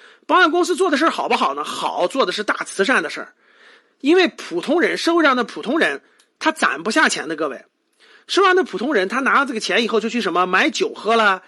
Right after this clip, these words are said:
就去什么经不住这个狐朋狗友的忽悠，就去买保健品啦、买邮票啦、搞P to P啦，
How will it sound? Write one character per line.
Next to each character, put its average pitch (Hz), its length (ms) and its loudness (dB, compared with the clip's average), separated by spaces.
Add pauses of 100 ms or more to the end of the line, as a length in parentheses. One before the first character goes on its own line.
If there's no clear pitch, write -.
(300)
就 294 100 0
去 302 140 2
什 202 120 -2
么 233 260 2 (640)
经 320 240 2
不 320 100 0
住 294 140 0
这 269 100 -2
个 226 100 4
狐 - 200 -6
朋 262 180 0
狗 247 160 4
友 240 100 4
的 185 120 0
忽 247 240 -2
悠， 233 180 4
就 208 100 -4
去 214 280 0 (260)
买 233 180 2
保 285 200 -2
健 254 180 2
品 185 180 -6
啦、 202 320 4
买 196 200 0
邮 165 180 -2
票 294 260 2
啦、 208 220 4
搞 160 200 -2
P 254 200 -2
to 285 140 2
P 277 200 -2
啦， 254 280 4